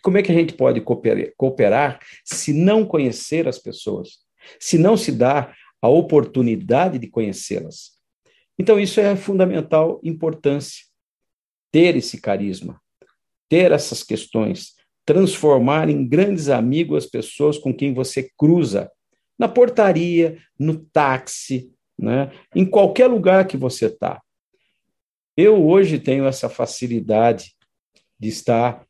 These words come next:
conversando com as pessoas, gosto de conversar com todos eles, aprendo com muitos deles, com todos, na verdade, com o porteiro do prédio, com o taxista, com o motorista do Uber, com a recepcionista do meu prédio, com a minha faxineira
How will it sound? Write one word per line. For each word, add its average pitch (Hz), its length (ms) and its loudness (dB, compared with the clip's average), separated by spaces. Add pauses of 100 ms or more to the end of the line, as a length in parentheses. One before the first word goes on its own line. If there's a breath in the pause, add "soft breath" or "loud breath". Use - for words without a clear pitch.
(140)
conversando 120 680 -2
com 95 140 -10
as 95 100 -12
pessoas, 101 600 -6
gosto 156 280 2
de - 40 -10
conversar 117 480 -4
com - 120 -10
todos 117 400 -4
eles, 104 300 -4 (260 loud breath)
aprendo 185 720 0
com 175 160 -2
muitos 214 1000 4
deles, 110 460 -2
com 190 180 0
todos, 208 400 2
na 92 140 -10
verdade, - 500 -10
com 175 100 -2
o 160 60 -8
porteiro 147 440 2
do 98 180 -6
prédio, 101 560 0 (260 loud breath)
com 160 120 -4
o 156 60 0
taxista, 107 1000 -6 (160 loud breath)
com - 80 -10
o 160 60 -4
motorista 127 480 -2
do 104 160 -6
Uber, 107 600 -2 (140 loud breath)
com 220 120 4
a 208 40 6
recepcionista 175 1300 2
do 120 100 -4
meu 104 180 -4
prédio, 110 460 0
com - 80 -6
a 190 60 4
minha 214 160 2
faxineira 151 1000 0